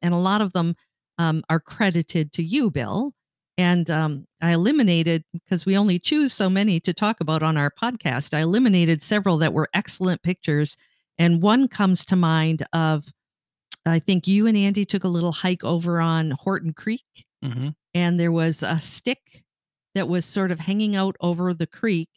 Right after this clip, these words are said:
Speaker 1: and water had splashed up on it, and over time had created these teardrop icicles.
Speaker 2: Yeah, I remember that was, there was, like, three or four of them that were,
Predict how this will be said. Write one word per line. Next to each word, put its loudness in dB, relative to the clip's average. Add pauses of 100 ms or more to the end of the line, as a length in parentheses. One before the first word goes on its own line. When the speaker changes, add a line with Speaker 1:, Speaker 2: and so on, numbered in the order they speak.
(520)
Speaker 1:
and 0
water 2
had -2
splashed 0
up -2
on 0
it, 0
and 0
over -2
time -2
had 0
created 0
these -2
teardrop 0 (100)
icicles. -2 (200)
Speaker 2:
Yeah, -4
I 0
remember 0
that -2
was, -8 (180)
there -4
was, -4
like, -4 (320)
three 0
or -2
four -4
of -4
them -2
that -4
were, -4